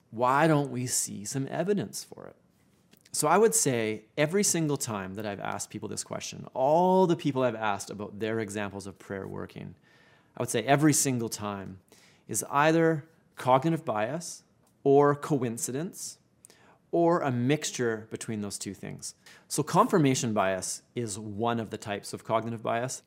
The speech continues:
So what's an example of confirmation bias, which is a type of cognitive bias that really comes into play with this? Let's say you're car shopping and you really like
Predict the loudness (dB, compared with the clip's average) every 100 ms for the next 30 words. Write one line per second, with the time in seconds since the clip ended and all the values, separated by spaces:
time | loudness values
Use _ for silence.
0 | -8 -2 0 2 0 2 2 2 0 0
1 | -4 -8 -8 -6 -6 -8 -8 -10 -8 -10
2 | -8 -12 -10 -10 -8 -6 -6 -8 -8 -8
3 | -8 -8 -8 -8 -10 -6 -8 -8 -12 -8
4 | -4 -4 -6 -8 -10 -10 -10 -12 -12 -10
5 | -10 -12 -14 -16 -12 -14 -14 -18 -20 -20
6 | -20 -20 -20 _ -4 0 4 6 6 4
7 | 2 -2 2 0 0 -6 -8 -10 -14 -14
8 | -8 -2 0 2 0 0 -2 -4